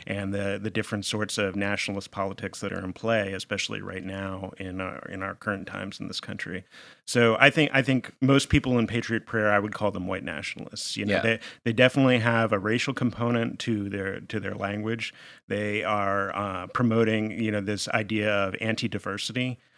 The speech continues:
Speaker 1: um, this idea of, uh, this kind of reactionary anti, anti-diversity, anti-feminism,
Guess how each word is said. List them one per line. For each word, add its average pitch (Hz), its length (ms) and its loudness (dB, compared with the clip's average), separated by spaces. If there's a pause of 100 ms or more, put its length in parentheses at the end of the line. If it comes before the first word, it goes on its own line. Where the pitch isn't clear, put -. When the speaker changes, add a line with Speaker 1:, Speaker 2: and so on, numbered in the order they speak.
(140)
Speaker 1:
um, 92 360 -4
this 98 200 -4
idea 98 400 -2
of, 92 400 -4
uh, 95 240 -6
this 98 220 -6
kind 104 160 -2
of 101 100 -4
reactionary 101 1080 0
anti, 101 560 -4
anti-diversity, 101 840 -4
anti-feminism, 110 1040 0